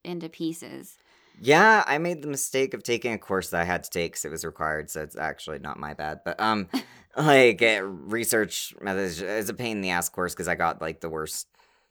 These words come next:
Speaker 2: I mean, I guess I, yeah, I can call her out. Worst
Speaker 1: Yeah.
Speaker 2: tutor in the world, not gonna
Speaker 1: <laughs>
Speaker 2: say her name, so I'm fine.
Speaker 1: Well, you didn't take, say the course either.
Speaker 2: Yeah,
Speaker 1: So,
Speaker 2: exactly.
Speaker 1: um, what else was I gonna say? I wanted to just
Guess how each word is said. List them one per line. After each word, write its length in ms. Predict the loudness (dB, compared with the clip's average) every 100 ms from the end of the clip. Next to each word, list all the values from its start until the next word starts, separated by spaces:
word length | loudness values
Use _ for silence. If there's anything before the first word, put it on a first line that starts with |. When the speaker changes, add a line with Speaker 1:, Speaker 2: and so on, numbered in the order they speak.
| -20 -12
Speaker 2:
I 120 | -8
mean, 200 | -6 -6
I 120 | -6 -6
guess 180 | -6
I, 100 | -8 -12 _ _ _ -4
yeah, 200 | 2 2
I 80 | 2
can 140 | -6
call 220 | -10 -10
her 140 | -8 -8
out. 280 | -8 -10 -16 -20 -2
Worst 280 | 8 8 8
Speaker 1:
Yeah. 80 | 6
Speaker 2:
tutor 260 | 8 8 6
in 80 |
the 60 | 6
world, 360 | 6 8 6 8
not 200 | 8 10
gonna 120 | 8
Speaker 1:
<laughs> 20 |
Speaker 2:
say 180 | 8 6
her 140 | 6
name, 320 | 2 2 2
so 180 | 2 4
I'm 220 | 4 2
fine. 220 | 0 0 2
Speaker 1:
Well, 200 | 2 2
you 140 | -4
didn't 220 | -6 -6
take, 200 | -10 -12
say 180 | -12 -12
the 120 | -14
course 420 | -16 -16 -14 -12
either. 380 | -12 -12 -12 -14 _ -6
Speaker 2:
Yeah, 300 | 2 6 6
Speaker 1:
So, 60 | 2
Speaker 2:
exactly. 600 | -4 -6 -6 -6 -8 -10 -14 -4 4
Speaker 1:
um, 500 | 6 6 2 -4 -10 _ _
what 220 | -10 -6
else 220 | -6 -8
was 100 | -12
I 100 | -12
gonna 240 | -12 -14 -16
say? 360 | -20 -20 -20 _ _ -12
I 40 |
wanted 240 | -10 -10 -12
to 100 | -12
just 400 | -12 -12 -16